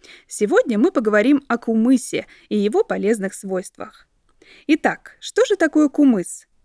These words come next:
Это традиционный кисломолочный напиток, который получают из кобыльего молока. Да-да, вы не ослышались.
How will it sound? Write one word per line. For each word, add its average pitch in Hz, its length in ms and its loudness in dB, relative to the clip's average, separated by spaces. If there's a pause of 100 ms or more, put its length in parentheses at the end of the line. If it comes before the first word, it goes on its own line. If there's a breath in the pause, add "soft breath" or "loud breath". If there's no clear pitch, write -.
(300 loud breath)
Это 269 200 2
традиционный 220 840 0
кисломолочный 214 760 -2
напиток, 269 600 -2 (220 loud breath)
который 214 340 2
получают 269 680 -2
из - 200 -6
кобыльего 214 680 -2
молока. 208 520 -4 (400 loud breath)
Да-да, 254 500 2
вы 226 180 0
не 302 140 4
ослышались. - 720 -4